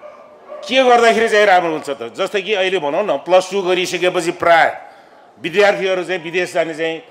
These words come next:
trend चाहिँ चलिरहेको छ। यत्रो चाहिँ popular engineering कलेजमा आजकल चाहिँ के हो भन्दाखेरि एडमिसनमा चाहिँ सङ्ख्यामा त कम आइसकेको छ नि त। यहाँ मात्र होइन, धेरै ठाउँमा।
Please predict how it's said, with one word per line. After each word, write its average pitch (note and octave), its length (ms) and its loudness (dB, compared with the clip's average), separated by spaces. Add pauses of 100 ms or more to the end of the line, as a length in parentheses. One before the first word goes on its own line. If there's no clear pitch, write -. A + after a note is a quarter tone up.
(200)
trend D#3+ 240 -6
चाहिँ D#3 180 -4
चलिरहेको C3 500 -6
छ। - 140 -20 (1080)
यत्रो F#3 280 0
चाहिँ G#3+ 260 0
popular G3+ 340 2
engineering G3+ 500 0
कलेजमा F#3+ 420 0
आजकल F#3 340 2
चाहिँ F3+ 160 -4
के D#3 120 -4
हो F3+ 200 2
भन्दाखेरि D#3+ 600 -2 (420)
एडमिसनमा G3 540 -2
चाहिँ F#3+ 340 -6 (220)
सङ्ख्यामा F#3 420 -2
त F3 80 -4
कम E3+ 280 0
आइसकेको D#3 580 -2
छ B2+ 80 -14
नि D3 220 -8
त। G2 120 -12 (320)
यहाँ F3 160 2
मात्र F#3+ 240 0
होइन, F#3+ 220 0
धेरै G3 280 0
ठाउँमा। D3+ 360 -2